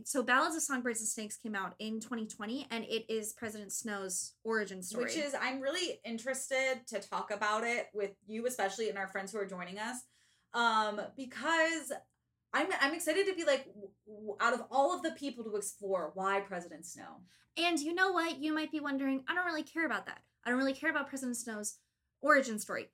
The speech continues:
Speaker 1: That is okay, because this book, the next book, also does categorize how the Hunger Games became so violent, because President
Speaker 2: Yes.
Speaker 1: Snow is on the, is a mentor in,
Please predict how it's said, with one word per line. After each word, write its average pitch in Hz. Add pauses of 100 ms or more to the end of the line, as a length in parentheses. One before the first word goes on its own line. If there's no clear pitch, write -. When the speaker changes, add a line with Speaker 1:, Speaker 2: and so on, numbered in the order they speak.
(120)
Speaker 1:
That 294
is 381
okay, 320
because 226
this 262
book, 330 (300)
the 240
next 320
book, 269
also 277
does 226 (140)
categorize 208 (280)
how 269
the 262
Hunger 247
Games 214
became 208
so 226
violent, 208
because 240
President 320
Speaker 2:
Yes. 269
Speaker 1:
Snow 269
is 240
on 214
the, 202
is 220
a -
mentor 247
in, 170